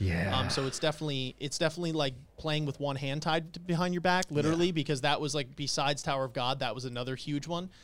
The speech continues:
Speaker 2: Um, but Tower of God has become, you know, a, a huge staple on our channel.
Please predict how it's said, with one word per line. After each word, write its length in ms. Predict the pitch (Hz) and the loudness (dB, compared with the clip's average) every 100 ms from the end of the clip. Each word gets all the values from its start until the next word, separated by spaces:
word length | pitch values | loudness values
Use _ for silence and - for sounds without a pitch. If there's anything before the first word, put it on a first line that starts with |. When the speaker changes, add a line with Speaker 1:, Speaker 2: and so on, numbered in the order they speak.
| - - - - - | -20 -20 -20 -6 0
Speaker 2:
Um, 440 | 151 143 135 131 - 160 - _ - | 2 2 -2 -6 -12 -20 -20 _ 2
but 240 | 185 165 | 4 4
Tower 260 | 208 226 214 | 4 4 2
of 100 | 156 | 2
God 340 | 202 - - | 0 0 -2
has 220 | - 151 | 0 0
become, 500 | 143 156 - 151 135 127 | 0 -6 -2 -2 -2 -4
you 100 | 143 | -4
know, 200 | 131 120 | -2 -2
a, 40 | 135 131 | -4 -4
a 100 | 131 | -6
huge 560 | - - 180 170 - | -8 -4 0 0 0
staple 540 | - - 156 165 127 117 | -2 -2 -4 -2 -4 -4
on 220 | 135 127 | -6 -6
our 140 | 101 120 | -8 -8
channel. 500 | - 160 156 80 | -4 -4 -4 -8